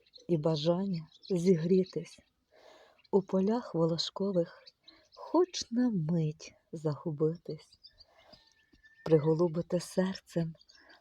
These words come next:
море росяних квітів, впасти вітру в обійми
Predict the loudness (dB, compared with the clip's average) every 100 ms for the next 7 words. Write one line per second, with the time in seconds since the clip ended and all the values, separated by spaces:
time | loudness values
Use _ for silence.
0 | _ -2 0 0 -2 -2 -2 -4 -4 -2
1 | -2 -4 -4 -2 0 -2 -6 -10 -6 -2
2 | -2 -4 -10 -14 -14 _ -20 _ _ _
3 | _ _ _ _ _ _ _ -6 -6 -8
4 | -6 -2 0 -2 -4 -6 -8 -8 -6 -4
5 | -4 -6